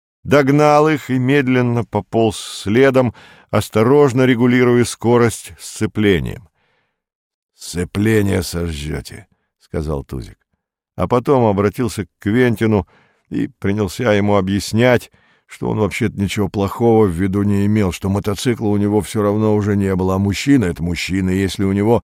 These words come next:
всё нормально, то он мужчина и останется, лес там вокруг или ещё что-нибудь, это безразлично.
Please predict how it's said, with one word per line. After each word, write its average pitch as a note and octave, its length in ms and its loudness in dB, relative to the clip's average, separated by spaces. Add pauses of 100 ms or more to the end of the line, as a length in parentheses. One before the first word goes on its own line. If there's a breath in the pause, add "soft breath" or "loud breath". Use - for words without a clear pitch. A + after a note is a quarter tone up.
(220)
всё C3+ 220 0
нормально, B2+ 560 2
то F#2 120 -4
он F2 80 0
мужчина F2 420 -4
и F2+ 60 -2
останется, G2+ 680 -2
лес A#2+ 300 2
там A2 200 0
вокруг G#2+ 520 -2
или F2 160 -2
ещё D#2 500 -2
что-нибудь, F#2+ 540 -2
это F2 120 -6
безразлично. F#2 960 -2